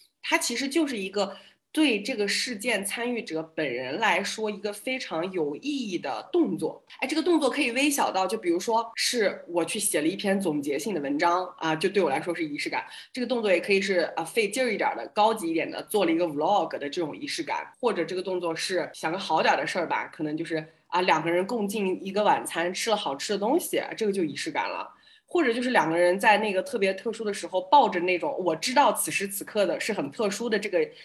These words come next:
信念打了一炮，对我来说都是仪式感。这仪式感好像就是它可以是很小的事情，甚至可以就是接个吻。但是在接吻之前，我们可能说一些，比如说 happy 什么什么，比如说 happy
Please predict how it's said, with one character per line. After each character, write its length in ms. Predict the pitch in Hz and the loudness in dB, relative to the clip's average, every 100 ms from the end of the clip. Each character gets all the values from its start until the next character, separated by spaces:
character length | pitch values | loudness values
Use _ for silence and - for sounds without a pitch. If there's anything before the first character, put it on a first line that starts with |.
| - - | -20 -6
信 380 | - 359 285 214 | 4 6 6 6
念 300 | 190 143 - | 4 2 2
打 220 | 196 147 - | 2 2 2
了 100 | 196 | 2
一 100 | 165 | 4
炮， 460 | 185 147 - - _ _ - | 6 6 4 -16 _ _ 6
对 80 | |
我 80 | 196 | 8
来 140 | 170 180 | 8 4
说 120 | 180 | 2
都 140 | 180 | 2
是 100 | 170 | -2
仪 80 | 160 | 6
式 160 | - 339 | 6 6
感。 200 | - - | 2 2
这 80 | - | 4
仪 120 | 277 | 4
式 120 | 311 349 | 4 4
感 160 | 202 | 4
好 100 | 208 | 4
像 80 | 180 | 0
就 80 | 285 | 2
是 240 | 285 285 - _ | 0 -2 -16 _
它 120 | 427 | 0
可 120 | 427 | 6
以 120 | 381 339 | 6 6
是 120 | 359 | 4
很 220 | 269 330 | 4 4
小 320 | - 226 156 | 4 2 2
的 100 | 160 | 0
事 160 | 185 202 | -2 -4
情， 300 | 196 156 110 - | -2 -4 -6 -8
甚 200 | - 403 | 2 2
至 80 | 233 | 2
可 140 | 220 | 0
以 100 | 220 | 0
就 100 | 202 | 0
是 120 | 226 | -4
接 220 | 208 240 226 | 0 2 4
个 100 | 214 | 2
吻。 260 | 170 - - _ - - - | 2 -4 -12 _ -20 -20 0
但 140 | 294 | 2
是 80 | 285 | 4
在 100 | 262 | 4
接 220 | 247 269 | 4 4
吻 120 | 240 175 | 4 2
之 120 | 208 | -2
前， 200 | 214 180 | 0 2
我 120 | 165 | 2
们 100 | 170 | 0
可 140 | - | 0
能 100 | 165 | -2
说 240 | 180 214 202 | 0 2 2
一 60 | |
些， 260 | 196 196 185 185 - - _ _ | 2 4 4 2 -14 -20 _ _
比 80 | 170 | -4
如 40 | |
说 140 | 185 180 170 | 0 0 0
happy 440 | - 208 208 202 175 | 2 2 4 2 4
什 140 | 160 | 2
么 80 | 156 | -2
什 100 | 147 | -4
么， 80 | 123 | -6
比 100 | 170 | -4
如 40 | |
说 100 | 208 | -2
happy 340 | 202 196 202 | 0 0 0